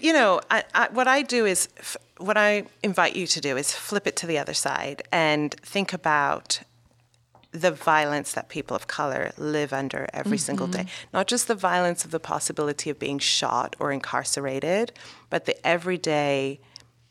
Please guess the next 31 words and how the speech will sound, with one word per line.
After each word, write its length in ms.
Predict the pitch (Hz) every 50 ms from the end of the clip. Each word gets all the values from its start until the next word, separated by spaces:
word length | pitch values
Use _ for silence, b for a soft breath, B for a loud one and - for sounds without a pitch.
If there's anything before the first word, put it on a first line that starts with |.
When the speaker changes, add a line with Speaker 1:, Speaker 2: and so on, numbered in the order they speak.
| B _ _ _ _ _ _ _ -
Speaker 1:
you 140 | 185 180
know, 80 | 156 139
microaggression 960 | 147 160 170 170 170 - - - 151 143 143 - 135 135 139 - - 147 139
that 100 | 139 -
you 160 | - 180 170
weren't 220 | 165 175 175 170 160
expecting 580 | - - - - 156 151 - - - 143 143
when 140 | 135 139 151
you 80 | 147 135
showed 260 | - - 143 147 143
up 140 | 135 - -
at 100 | - -
work 420 | 147 143 123 - - - - -
or 60 | -
at 80 | 147 160
the 60 | 170
Speaker 2:
Right. 100 | 165 160
Speaker 1:
school 400 | 160 - - 160 151 139 - - -
or 200 | - 185 165 -
in 240 | - 156 151 151 143 B B B B B _
just 220 | - - 160 - -
hanging 320 | - 170 156 151 147 139
out 120 | 135 -
with 120 | - 135 -
your 80 | 131
friends, 520 | 131 - - 143 135 117 117 110 - - -
right? 320 | 151 151 165 190 226 233 - B B B B B B B _ _ _ _
White 420 | - 185 170 180 185 190 226 233 -
privilege 560 | - 226 220 208 - 190 170 165 - - -
means 460 | 180 175 165 160 156 151 156 - -
comfort 680 | - - - - 165 - - - - - - - -